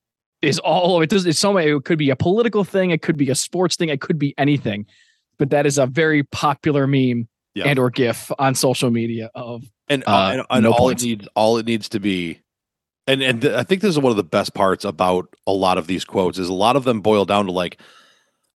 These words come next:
Speaker 2: a line or two, and you know the whole thing.
Speaker 1: Right,
Speaker 2: But,
Speaker 1: right,
Speaker 2: like, that
Speaker 1: right.
Speaker 2: one, like,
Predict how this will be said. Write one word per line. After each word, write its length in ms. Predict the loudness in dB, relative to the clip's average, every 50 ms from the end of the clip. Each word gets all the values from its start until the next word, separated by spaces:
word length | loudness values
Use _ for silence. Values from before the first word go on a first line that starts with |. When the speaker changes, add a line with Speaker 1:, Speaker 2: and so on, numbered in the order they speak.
| _ 0
Speaker 2:
a 120 | 0 0
line 420 | 2 2 0 2 2 2 0 0
or 260 | 0 -2 -2 -2 -2 -2
two, 580 | -2 -2 0 0 0 0 -2 -4 -6 -8 -12 _ _ _ -4
and 140 | -4 -2 -2
you 80 | 0 0
know 180 | 2 2 2 2
the 100 | 2 2
whole 180 | 2 0 0
thing. 240 | 0 -2 -4 -4 -6 -10 -18 _ _ _ _ _ _ _ -4
Speaker 1:
Right, 320 | -2 0 0 0 0 -2 -2
Speaker 2:
But, 80 | -2 0
Speaker 1:
right, 60 | 2
Speaker 2:
like, 80 | 2 2
that 60 | 2
Speaker 1:
right. 60 | 0
Speaker 2:
one, 80 | 0 0
like, 140 | -2 -4 -6